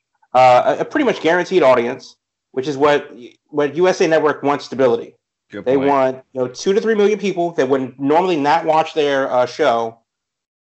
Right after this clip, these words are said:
Speaker 1: uh, ne-, network at that time, be watching their network. Uh, you have a lead-in for whatever the hell else they wanna promote afterwards. N X T is gonna be two hours. Um, and they have cross-promotion with, uh, Raw and possibly SmackDown, maybe?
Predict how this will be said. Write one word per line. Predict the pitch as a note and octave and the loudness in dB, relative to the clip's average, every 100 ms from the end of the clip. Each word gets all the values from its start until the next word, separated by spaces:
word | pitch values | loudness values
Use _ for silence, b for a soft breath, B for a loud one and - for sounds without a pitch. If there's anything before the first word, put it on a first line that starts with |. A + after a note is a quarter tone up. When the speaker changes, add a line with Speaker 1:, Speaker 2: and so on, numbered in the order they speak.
| _ | _
Speaker 1:
uh, | - C#3 | 0 0
ne-, | D3 D#3 D3+ | 4 2 4
network | E3 C#3 B2+ | 0 0 -2
at | C3 | -2
that | C3+ | -2
time, | C3 D#3 B2 | 0 -2 -2
be | B2+ | -4
watching | A#2+ C#3+ C#3+ C3 | 0 0 0 -2
their | B2+ | 0
network. | C#3+ B2 A#2+ A#2+ - _ _ _ _ | 0 0 -4 -6 -14 _ _ _ _
Uh, | B2+ C3 | 0 2
you | D3+ | 2
have | C#3 | 0
a | |
lead-in | D3+ A3+ E3 D3 | 0 2 0 0
for | D3 | -2
whatever | C3+ E3 E3 | 0 2 0
the | D3 | 0
hell | D#3+ D#3 | 2 2
else | D#3 | 2
they | C#3+ | 0
wanna | B2+ B2+ | -2 -4
promote | C3 B2 B2 | -4 -2 2
afterwards. | C#3 D#3 - A2+ A#2+ - - _ | 2 0 -2 -4 -4 -6 -16 _
N | C#3+ | -4
X | E3+ - | -4 -4
T | |
is | F3 | -6
gonna | D3 D3 | -4 -4
be | E3 | -4
two | G#3+ | 0
hours. | D3 A#2 A#2+ D3 - _ _ _ _ _ C#3 | 2 2 0 -6 -16 _ _ _ _ _ -2
Um, | D3 D3 C#3 | 0 0 0
and | D#3 E3 | 0 0
they | |
have | E3+ E3+ - | 0 0 0
cross-promotion | E3+ F3 E3+ D#3 D3 D#3 C#3+ C3+ | 0 0 0 0 0 -2 -6 0
with, | C#3+ C#3 C#3 - | 2 0 -4 -2
uh, | C3 B2+ | 0 2
Raw | C#3 D#3+ D3+ D3 | 4 4 6 2
and | C#3 C3+ - _ | 0 -6 -10 _
possibly | - C3+ A#3 - B3+ C4+ | 0 2 2 0 -6 -6
SmackDown, | C#4 C#4 C4+ D4+ D4+ D4+ | -6 -8 -8 -4 -2 -2
maybe? | E4 D#4+ E4 E4+ | -2 -4 -6 -8